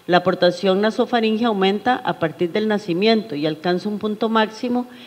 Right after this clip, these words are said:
entre los dos y tres años y luego desciende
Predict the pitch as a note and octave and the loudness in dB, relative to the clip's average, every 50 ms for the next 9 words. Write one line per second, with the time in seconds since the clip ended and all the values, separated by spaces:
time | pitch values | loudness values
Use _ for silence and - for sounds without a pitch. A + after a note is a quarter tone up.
0 | - - - F3 F3+ F3 F#3 F3+ E3+ E3+ E3+ D#3+ E3 E3+ F3 - - - - - | -14 -6 -2 0 0 2 2 4 4 4 4 4 2 0 0 0 -4 -4 0 0
1 | G#3 G#3 G#3 A3 G#3 G#3+ A3+ A#3+ A#3+ A3+ - F#3+ E3 E3 E3+ F3 E3+ G3+ G3+ G3 | 0 0 2 2 0 2 0 -2 -4 -4 -2 -2 2 2 2 2 2 2 0 0
2 | G3 F#3+ F#3+ - G3 F#3 F3+ F#3 F#3 G#3 G#3 G3 | 0 -2 -2 -2 0 0 0 0 0 0 0 0